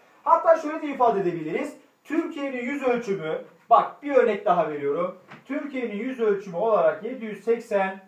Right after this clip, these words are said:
yaklaşık olarak yedi yüz seksen altı bin beş yüz otuz iki kilometre kare olması gerekiyordu. Evet. Bu şekilde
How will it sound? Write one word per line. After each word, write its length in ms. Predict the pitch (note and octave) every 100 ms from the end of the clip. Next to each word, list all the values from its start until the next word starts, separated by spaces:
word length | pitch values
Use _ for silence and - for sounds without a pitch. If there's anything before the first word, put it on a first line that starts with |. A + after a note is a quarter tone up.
| _ _
yaklaşık 520 | G3+ G#3+ - G3 G#3+ G3
olarak 560 | F3+ E3 E3+ - - _ _ F#3+
yedi 220 | A#3 G#3+
yüz 160 | G3+
seksen 300 | A3 A3 G#3
altı 380 | G3 G#3 G#3+ G#3+
bin 240 | F3 F3+ - _ _ G3
beş 220 | A3+ G#3
yüz 120 | G3
otuz 240 | G#3 G3
iki 260 | G#3+ A#3+ A#3
kilometre 600 | G#3+ G#3+ G#3 G#3+ G#3 G3+
kare 200 | F#3 F#3
olması 340 | F3+ E3 E3+
gerekiyordu. 540 | F3 D#3 D3 C#3+ - - A3
Evet. 260 | G#3 - - _ _ _ _ _ _ _ F3
Bu 140 | A3+
şekilde 600 | G3+ E3+ D3+ D#3+ A3